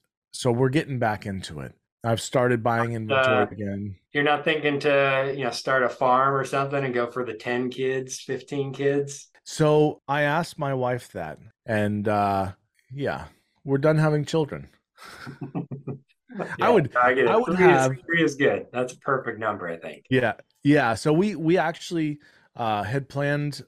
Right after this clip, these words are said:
Speaker 1: I would, I would have as many children as I was allowed to have, 'cause I think that the, the finest, most hilarious,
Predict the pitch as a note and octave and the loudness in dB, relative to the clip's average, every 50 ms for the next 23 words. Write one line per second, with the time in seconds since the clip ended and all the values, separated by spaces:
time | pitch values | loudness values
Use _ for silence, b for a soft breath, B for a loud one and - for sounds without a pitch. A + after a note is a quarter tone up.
0 | _ _ _ _ _ _ _ _ _ C3+ B2+ - - D3 D#3+ F#3+ G3 F#3 F#3 - | _ _ _ _ _ _ _ _ _ -10 -6 -2 0 2 4 4 4 4 2 2
1 | D#3 E3+ F#3+ D#3+ D#3 C#3+ B2+ B2 G#2+ A2+ A2+ A2 A2+ A2 - - A2 G#2+ G2 G2 | 2 2 2 2 2 2 2 0 -2 -4 -4 -4 -4 -6 -4 -4 -2 -2 -2 -2
2 | F#2 F#2 F2+ E2+ F#2 F#2+ F2+ F2 E2+ D#2+ E2 D#2 D#2 C#2+ C2 C#2 - - - A1+ | -2 -4 -4 -4 -4 -4 -4 -4 -4 -6 -6 -6 -6 -6 -6 -8 -10 -10 -10 -10
3 | G#1 G#1+ - - - - _ - - A#2 G#2+ G2+ F#2+ - B B B B B B | -10 -12 -12 -14 -20 -20 _ -4 0 2 2 2 0 -4 B B B B B B
4 | B B C3 C3 - D3+ C3+ - - C3 A#2+ A#2 A#2+ A2+ G#2+ A#2+ A#2+ B2+ B2+ A#2+ | B B 0 0 2 0 0 0 0 -2 0 0 -2 -2 -2 -4 -2 0 0 0
5 | - - - - - A2+ A#2+ B2 B2+ B2+ A#2+ - - B2+ A2+ G#2+ G#2+ - - - | -2 -4 -8 -6 -4 -4 -2 -2 -2 -4 -4 -6 -8 -8 -8 -8 -8 -10 -10 -8
6 | - B2 A2+ G#2 G2 G2+ G#2+ A2+ A#2 A#2 A2+ - - - - - | -4 -2 -2 0 0 2 2 2 2 2 0 -2 -4 -10 -12 -14